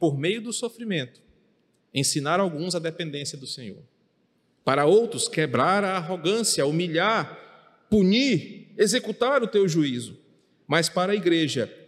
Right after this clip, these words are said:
descobrir a abertura desses selos explica para nós o que está acontecendo ao nosso redor." O primeiro selo ser aberto está nos versículos um e dois. Cristo está em pé, a continuação da, do capítulo cinco,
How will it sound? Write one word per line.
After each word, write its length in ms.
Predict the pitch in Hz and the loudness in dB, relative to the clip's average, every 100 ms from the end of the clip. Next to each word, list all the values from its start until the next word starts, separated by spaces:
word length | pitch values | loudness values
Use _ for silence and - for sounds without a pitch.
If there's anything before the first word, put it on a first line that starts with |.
| - | -6
descobrir 600 | 156 - 190 143 196 240 | -4 -2 -4 -2 -2 -2
a 20 | |
abertura 540 | 226 196 190 - 214 175 | 0 0 -2 -4 -2 0
desses 400 | 190 190 208 - | 0 -2 -4 -2
selos 480 | 170 151 117 - - _ _ _ _ 147 | 0 0 -4 -10 -12 _ _ _ _ -2
explica 460 | - - 208 214 | -2 0 -2 -2
para 160 | 202 196 | -4 -4
nós 600 | 151 123 - - - _ _ | -4 -6 -6 -8 -10 _ _
o 60 | - | -12
que 100 | 170 | -8
está 160 | 160 | -6
acontecendo 520 | 147 151 143 135 135 127 | -6 -8 -8 -8 -6 -8
ao 60 | |
nosso 280 | 117 113 - | -8 -8 -10
redor." 320 | 117 98 98 _ _ _ _ _ _ - | -14 -14 -16 _ _ _ _ _ _ -8
O 60 | 143 | 0
primeiro 340 | 160 170 160 | 2 4 0
selo 400 | - 196 208 156 - - - | 2 2 2 0 -4 -20 -12
ser 200 | - 170 | -4 0
aberto 400 | 156 135 160 165 | 2 2 -2 -2
está 180 | 165 160 | -4 -2
nos 140 | 160 | -2
versículos 600 | 151 139 165 160 151 - | -2 -2 -2 -2 -4 -4
um 120 | 165 185 | -2 0
e 20 | |
dois. 680 | 151 147 131 - - - _ _ _ _ _ - | 2 0 0 -6 -8 -18 _ _ _ _ _ 0
Cristo 320 | 156 165 160 | 0 2 -2
está 200 | - 139 | -4 -4
em 80 | 135 | -2
pé, 640 | 135 135 202 - - - _ _ | 0 2 -2 -10 -20 -20 _ _
a 120 | - 104 | -14 -4
continuação 680 | 156 151 151 127 - 190 | -2 -2 -2 -2 0 0
da, 120 | 202 143 | -2 -4
do 180 | - | -8
capítulo 400 | 131 - 123 160 | -10 -8 -8 -4
cinco, 420 | 160 - 151 160 | -2 -2 -4 -6